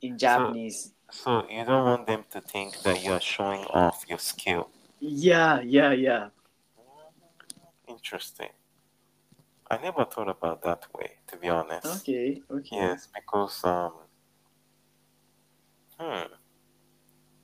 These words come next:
Speaker 2: Okay, maybe I should reconsider. <laughs>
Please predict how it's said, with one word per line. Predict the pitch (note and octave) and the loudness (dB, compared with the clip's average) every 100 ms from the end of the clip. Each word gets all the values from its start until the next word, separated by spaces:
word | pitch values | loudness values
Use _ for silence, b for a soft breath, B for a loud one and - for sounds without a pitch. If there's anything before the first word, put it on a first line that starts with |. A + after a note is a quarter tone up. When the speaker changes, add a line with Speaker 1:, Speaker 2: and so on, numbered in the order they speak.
| _ _ _ _ _ _ _ - - | _ _ _ _ _ _ _ -16 -16
Speaker 2:
Okay, | - - E2 A2+ A2+ | -18 -6 -4 -4 -8
maybe | B2+ B2 | -4 0
I | G2 | 0
should | - G2 F2 E2+ - - - _ - | -2 -6 -6 -8 -12 -20 -20 _ -14
reconsider. | G2 G#2 F#2 - A2+ F#2 E2 - _ - - - - _ - | -6 -4 -4 -4 -4 -2 -4 -6 _ -20 -16 -16 -18 _ -20
<laughs> | - | -2